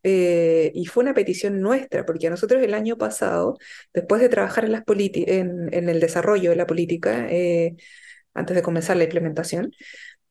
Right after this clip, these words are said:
que justamente hubo varias mesas, todas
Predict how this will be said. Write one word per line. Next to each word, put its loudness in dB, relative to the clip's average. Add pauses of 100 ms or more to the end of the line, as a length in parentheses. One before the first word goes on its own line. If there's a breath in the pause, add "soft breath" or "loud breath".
(160)
que 0
justamente 0
hubo 0
varias 2
mesas, 0
todas 2